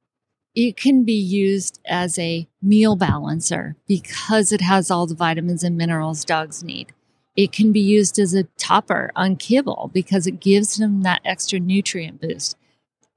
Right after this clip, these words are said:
And it's probably the best, most nutritious treat they'll ever have in their lives. <laughs>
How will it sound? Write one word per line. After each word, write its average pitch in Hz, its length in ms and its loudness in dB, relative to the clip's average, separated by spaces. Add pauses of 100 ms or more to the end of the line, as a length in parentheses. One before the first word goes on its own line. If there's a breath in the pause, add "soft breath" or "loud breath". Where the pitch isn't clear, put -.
And 262 160 6
it's 311 200 2
probably 269 840 0
the 196 180 4
best, 175 680 -2
most 196 280 2
nutritious 190 600 -2
treat - 460 -2
they'll 185 220 2
ever 180 180 0
have 175 260 0
in 175 100 -4
their 165 140 -4
lives. 190 720 -4
<laughs> 233 60 4